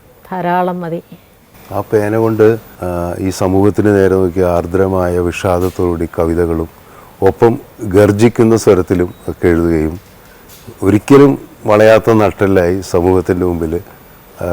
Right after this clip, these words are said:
Speaker 2: വ-, നിൽക്കുകയും ചെയ്ത കുറേ ദശാബ്ദങ്ങളുണ്ട് ടീച്ചറുടെ ജീവിതത്തിൽ. പിന്നീട്
Speaker 1: തിരിഞ്ഞു നോക്കുമ്പോൾ എനിക്ക് വൈലോപ്പിള്ളിയുടെ വരികളാണ് ഓർമ്മ വരുന്നത്. "ഒരു ചെറു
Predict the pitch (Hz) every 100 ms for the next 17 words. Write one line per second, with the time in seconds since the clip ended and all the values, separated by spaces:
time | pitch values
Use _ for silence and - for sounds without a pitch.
0 | 90 92 104 113 110 107 101 - 113 110
1 | 104 101 101 101 95 110 117 123 - -
2 | - - - 117 101 95 104 101 110 110
3 | 101 80 71 - 87 85 78 78 80 76
4 | 76 - 73 76 69 67 - - 247 220
5 | 240 247 233 208 233 226 220 190 156 -
6 | - - - - - - - - - -
7 | - - - - 208 208 202 220 208 208
8 | 214 208 214 214 208 208 202 180 - -
9 | 208 196 196 190 185 185 185 - - -
10 | - _ _ - - - 190 185 202 180
11 | 160 165 139 - - - - - - 202
12 | 208 208 220 220